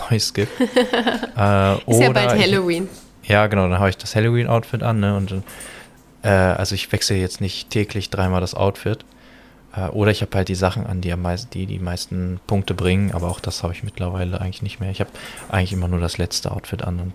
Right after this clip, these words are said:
Speaker 1: wenn's dann was Neues gibt, äh, das Neueste. Und dafür muss man ja meistens keine, äh, nichts ausgeben, die kriegt man ja durch Quests.
Speaker 2: Genau,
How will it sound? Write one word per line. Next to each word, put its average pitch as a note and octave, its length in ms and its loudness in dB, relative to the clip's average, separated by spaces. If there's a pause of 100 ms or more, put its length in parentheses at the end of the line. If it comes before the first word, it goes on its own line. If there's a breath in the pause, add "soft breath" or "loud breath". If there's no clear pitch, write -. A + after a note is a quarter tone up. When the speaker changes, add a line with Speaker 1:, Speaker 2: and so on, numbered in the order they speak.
(140)
Speaker 1:
wenn's - 160 -8
dann E2+ 100 -2
was F2 180 -4
Neues F2 260 0
gibt, - 220 -6 (720 loud breath)
äh, F2 300 2 (160)
das F2+ 160 -4
Neueste. G2+ 380 2
Und F#2+ 80 -2
dafür G2+ 240 4
muss G2 160 0
man G2 100 2
ja F#2 60 2
meistens F2+ 360 0
keine, F2 420 -4 (120)
äh, F2+ 200 -4
nichts F2+ 200 -8
ausgeben, F2+ 500 -4
die - 100 -8
kriegt - 260 -10
man F2+ 80 -4
ja F#2 100 -4
durch - 180 -14
Quests. F#3+ 280 0
Speaker 2:
Genau, F#3 240 -6